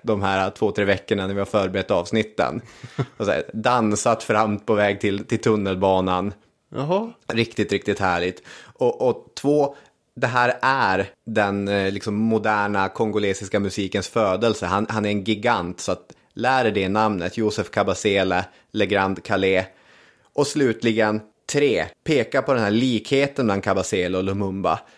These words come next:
Speaker 1: För de stora profilerna i det kongolesiska samhället är alla djupt involverade i självständighetssträvandet. Som Kasavubu, som Mobutu, som Lumumba, så även Kabasele.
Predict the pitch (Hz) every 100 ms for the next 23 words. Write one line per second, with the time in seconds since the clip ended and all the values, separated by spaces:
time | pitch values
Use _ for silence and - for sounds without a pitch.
0 | _ - 131 127 - 165 147 165 170 156
1 | 120 113 110 107 107 107 113 110 107 104
2 | - 110 104 120 104 98 98 113 - -
3 | 139 101 110 110 98 104 95 - 131 104
4 | 104 98 95 92 95 101 - 143 101 -
5 | 107 98 98 95 - - - 135 156 180
6 | 113 90 - - - _ - - - -
7 | 180 185 160 - 95 92 78 82 - -
8 | _ - 175 196 180 110 104 76 - -
9 | - - - 170 190 160 120 90 80 64
10 | - - - 156 139 113 110 107 107 107
11 | 151 160 104 60